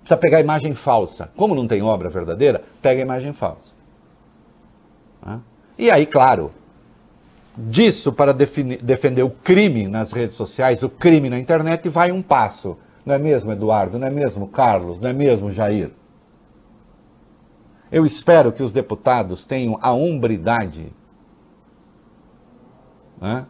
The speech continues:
de permitir que a justiça consiga punir criminosos.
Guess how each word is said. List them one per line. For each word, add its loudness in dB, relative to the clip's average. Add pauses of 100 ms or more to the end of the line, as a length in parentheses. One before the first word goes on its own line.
(640)
de 0 (240)
permitir 4 (380)
que 2
a 6
justiça -2
consiga 2
punir 2
criminosos. 2